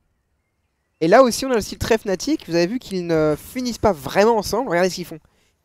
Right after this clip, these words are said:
Ligne par ligne, regardez Crims. G W qui avance dans son coin. Crims, regardez où il est. C'est du jamais vu. En slow comme ça. C'est du jamais vu. Treize secondes.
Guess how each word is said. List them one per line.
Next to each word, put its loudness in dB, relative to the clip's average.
Ligne 0
par 2
ligne, -2
regardez 2
Crims. -6
G 8
W 6
qui 2
avance 2
dans -6
son -6
coin. 2
Crims, 4
regardez 0
où 6
il 4
est. 4
C'est -8
du -4
jamais 4
vu. 2
En 0
slow 2
comme 2
ça. 0
C'est -4
du -8
jamais 0
vu. -2
Treize -4
secondes. -4